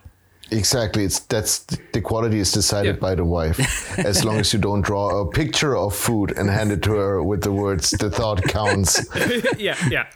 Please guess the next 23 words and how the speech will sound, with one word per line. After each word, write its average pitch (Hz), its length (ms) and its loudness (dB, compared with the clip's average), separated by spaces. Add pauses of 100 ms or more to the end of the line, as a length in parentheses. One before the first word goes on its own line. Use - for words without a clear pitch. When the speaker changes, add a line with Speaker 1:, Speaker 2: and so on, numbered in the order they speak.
Speaker 3:
No, 113 60 -2 (140)
yeah, 98 220 0
you're 95 200 0
right. 92 180 0
You're 110 160 -8
Speaker 2:
That, 170 120 0
Speaker 3:
right. 92 100 0
Speaker 2:
that, 175 160 -2
that 175 160 -4
might 165 180 -4
be 156 100 -4
cause 147 240 -4
for 135 100 -8
divorce 127 420 -4
or 135 40 -8
something 127 340 -6
if 131 120 -4
you 131 60 -8
do 127 100 -2
that. 131 180 0 (500)
Speaker 3:
<laughs> - 0 -
Speaker 2:
Um, 147 280 -2
Speaker 1:
Exactly. 101 680 2